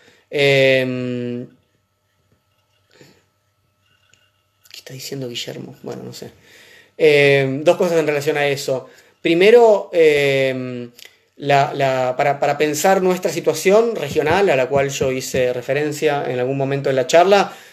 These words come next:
no alcanza con pensadores regionales. Uno puede pensar, eh, regionalmente con sisec, digamos. Eh, no quiere decir que uno sea mejor que el otro. Ahora, es verdad que hay un montón de pensadores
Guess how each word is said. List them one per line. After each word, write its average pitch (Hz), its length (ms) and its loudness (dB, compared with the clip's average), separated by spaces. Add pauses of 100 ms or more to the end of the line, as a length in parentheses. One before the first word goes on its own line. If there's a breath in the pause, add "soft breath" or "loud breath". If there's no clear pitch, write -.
(120 loud breath)
no 143 80 -6
alcanza 175 320 2
con 156 160 2
pensadores 143 720 -2
regionales. 135 880 -6
Uno 143 180 -4
puede 170 220 6
pensar, 156 800 -2
eh, 139 220 -4
regionalmente 160 760 -2
con 135 220 -4
sisec, - 480 -10 (380)
digamos. 117 480 -10 (480 soft breath)
Eh, 123 380 -10
no 139 140 -2
quiere 156 140 2
decir 151 140 -2
que 147 120 -4
uno 143 120 -2
sea 135 140 -2
mejor 131 260 -2
que 131 100 -2
el 127 60 0
otro. 123 360 -6
Ahora, 135 260 2
es 123 60 -4
verdad 160 400 4
que 185 320 2 (100)
hay 151 180 -2
un 151 60 -6
montón 151 300 -2
de 160 80 0
pensadores 143 640 -2